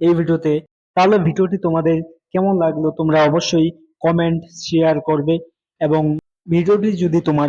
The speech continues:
ভালো লাগে অবশ্যই ভিডিওতে একটা লাইক এবং চ্যানেলটি আমার অবশ্যই সাবস্ক্রাইব করবা। তাহলে আজকের এই ভিডিওটি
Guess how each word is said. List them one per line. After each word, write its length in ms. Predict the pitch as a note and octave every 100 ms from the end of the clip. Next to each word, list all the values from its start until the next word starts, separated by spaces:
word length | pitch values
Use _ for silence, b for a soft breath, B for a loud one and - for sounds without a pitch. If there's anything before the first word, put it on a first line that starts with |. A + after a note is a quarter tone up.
| D3
ভালো 180 | C3+ D#3+ E3+
লাগে 260 | D3 C#3 - -
অবশ্যই 380 | D3+ F3 - F3
ভিডিওতে 320 | D#3 C#3+ C#3+ D3+ C3
একটা 180 | - C#3+ C3
লাইক 220 | C#3 C#3 _
এবং 220 | E3 D#3+ E3 D#3 -
চ্যানেলটি 440 | E3+ E3 D#3+ D3 D#3
আমার 200 | D3 D3
অবশ্যই 380 | D3 D#3 G#3 F#3+
সাবস্ক্রাইব 440 | - C#3+ - D#3+ D#3 -
করবা। 240 | C3 C3+ C3+ _ _ _
তাহলে 220 | E3+ E3+ D#3+ -
আজকের 320 | D#3+ - G3
এই 120 | F#3+ D3+
ভিডিওটি 340 | D3 D3 D3